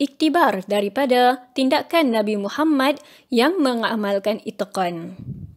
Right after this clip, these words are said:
Pertama, kita perlulah ikhlas beribadah kepada Allah. Seterusnya, jauhilah perkara-perkara yang membatalkan ibadah seperti membuat perkara maksiat.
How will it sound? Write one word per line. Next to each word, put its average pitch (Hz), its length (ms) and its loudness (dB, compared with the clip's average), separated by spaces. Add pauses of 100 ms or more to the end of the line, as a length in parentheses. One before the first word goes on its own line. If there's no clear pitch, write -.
(360)
Pertama, 208 720 -2 (240)
kita 220 400 0
perlulah 262 560 -2
ikhlas 214 480 -6
beribadah 208 720 -2
kepada 233 320 0
Allah. 269 560 0 (640)
Seterusnya, 294 960 0 (160)
jauhilah 247 880 0
perkara-perkara 233 1040 0 (240)
yang 320 240 2
membatalkan 277 640 0
ibadah 202 560 0 (160)
seperti 208 560 -6
membuat 262 480 0
perkara 226 480 -2
maksiat. 185 640 -4